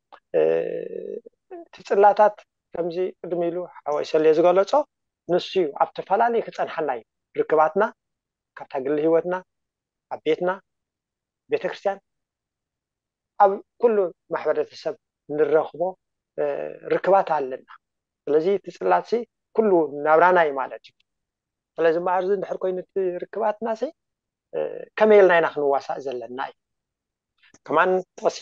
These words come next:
ክጠቅስ ምደለኹ እንታይ ኢልና ቃል እግዚኣብሔር ሲ፣ እ፣ ኣብ ቆሎሴ ምዕራፍ ሰለስተ ቁፅሪ ዓሰርተ ክልተን ዓሰርተ ሰለስተን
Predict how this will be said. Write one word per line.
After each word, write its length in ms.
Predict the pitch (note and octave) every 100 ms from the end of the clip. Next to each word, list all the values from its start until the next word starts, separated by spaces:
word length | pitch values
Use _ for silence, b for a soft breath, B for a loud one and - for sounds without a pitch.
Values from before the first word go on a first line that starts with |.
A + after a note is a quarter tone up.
| D#3
ክጠቅስ 560 | - D#3+ - - - - D#3
ምደለኹ 440 | C#3+ D3+ D3 D3 C3 A2+ _ _ _
እንታይ 160 | D#3 F#3
ኢልና 260 | E3+ D#3+ D3+ C3+ _
ቃል 180 | - C#3+
እግዚኣብሔር 440 | C3 C3+ C3 C3+ -
ሲ፣ 80 | F#3+ - _ _ _ _ -
እ፣ 60 | C3 B2 A#2+ - -
ኣብ 160 | E3+ E3 D#3+
ቆሎሴ 360 | A3+ A3 G#3 F#3+ F3+
ምዕራፍ 360 | C#3 C#3 C#3 - -
ሰለስተ 520 | - E3 F#3 - _ D3 A#3 _ _ _ _ _ _ _
ቁፅሪ 340 | D#3+ - D#3 D3+ C#3 -
ዓሰርተ 560 | D3 - - D3 - D#3
ክልተን 360 | C#3+ - C#3 - _ -
ዓሰርተ 360 | C3+ - E3
ሰለስተን 480 | - D3+ D3 - A#3